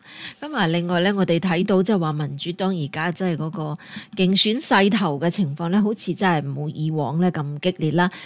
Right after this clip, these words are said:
噉唔知係佢係資金方面，啊，不足啊，定係呢？因為佢而家即係話做到嘅政績出嚟呢，令到人哋真係失望，而佢自己都覺得即係話，誒，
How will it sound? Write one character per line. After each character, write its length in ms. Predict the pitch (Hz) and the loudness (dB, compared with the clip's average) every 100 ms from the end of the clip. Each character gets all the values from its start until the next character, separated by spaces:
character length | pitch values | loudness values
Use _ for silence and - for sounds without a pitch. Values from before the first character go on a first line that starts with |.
| - | -6
噉 140 | 285 330 - - - - _ _ | -4 -4 -6 -20 -20 -20 _ _
唔 80 | 180 | -2
知 120 | 175 | 4
係 180 | 302 302 | 6 6
佢 320 | 190 196 202 | 6 4 4
係 220 | - 196 165 | 2 2 2
資 200 | - 254 | 2 4
金 160 | 277 | 2
方 200 | 311 294 | 4 2
面， 320 | 277 214 147 147 - - | 4 4 2 -2 -12 0
啊， 320 | 151 143 147 - | 2 2 0 0
不 120 | 220 | 0
足 160 | 226 269 - | 4 4 6
啊， 240 | 254 262 - - - | 6 6 2 -12 -2
定 200 | 208 196 214 | 2 4 6
係 200 | 208 180 | 6 6
呢？ 180 | 208 220 - _ | 6 2 -4 _
因 140 | 220 233 | -2 2
為 80 | 185 | 2
佢 340 | 185 143 135 | 2 0 -2
而 20 | |
家 160 | 156 175 | 0 2
即 100 | 185 | 2
係 100 | 175 | 2
話 140 | 147 143 | 0 -2
做 300 | - 139 147 | -2 -4 -2
到 140 | 147 151 | -2 -2
嘅 220 | 175 170 151 - | 2 2 2 0
政 240 | - 165 165 | 2 4 4
績 160 | 202 190 | 2 2
出 120 | 220 | 2
嚟 200 | 185 135 | 2 2
呢， 140 | 156 | 2
令 280 | 160 151 139 | 2 0 -4
到 180 | 143 151 | -2 0
人 180 | 147 120 | 0 -2
哋 180 | 131 113 - - | -6 -6 -10 -14
真 160 | - 185 | 0 2
係 260 | 156 143 135 | 4 2 0
失 120 | - | 0
望， 180 | 160 143 139 | 0 0 0
而 20 | |
佢 320 | 143 - 180 160 | -2 -2 0 0
自 180 | - 151 | 0 2
己 240 | 214 208 | 6 6
都 120 | 202 | 6
覺 160 | 190 156 | 2 2
得 120 | 180 - _ - - - | 2 0 _ -20 -20 -4
即 120 | 214 | 2
係 120 | 185 | 4
話， 220 | 151 143 - | 4 2 2
誒， 220 | 180 | 2